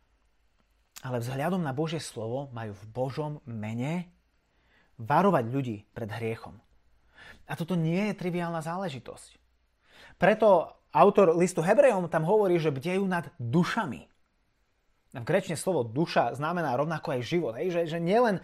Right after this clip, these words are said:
toto nie je iba akože otázka pragmatického života, ako proste, že či sa niekomu bude dariť lepšie,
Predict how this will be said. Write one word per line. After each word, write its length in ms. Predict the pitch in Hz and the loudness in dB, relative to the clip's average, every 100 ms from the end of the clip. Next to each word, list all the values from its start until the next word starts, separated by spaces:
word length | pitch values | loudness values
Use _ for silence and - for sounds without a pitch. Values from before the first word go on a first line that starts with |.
| - - _ | -12 -20 _
toto 160 | 180 208 | -2 0
nie 160 | 233 | 4
je 60 | 262 | 4
iba 160 | 151 120 | 2 0
akože 240 | 143 160 | -6 -2
otázka 400 | 165 180 156 151 113 | 2 2 2 0 0
pragmatického 720 | - 156 170 - 165 - 143 | -2 0 0 -2 -4 -4 -6
života, 400 | 123 160 165 147 | 0 0 2 0
ako 320 | 139 156 139 - - - | 0 2 0 -2 -16 -10
proste, 240 | 180 160 | -6 -2
že 80 | 151 | -2
či 120 | - 143 | -2 -4
sa 80 | |
niekomu 240 | 143 135 131 | -4 -6 -4
bude 160 | 127 | -2
dariť 180 | 117 104 | -2 -4
lepšie, 420 | 92 131 135 135 | -4 -4 -4 -2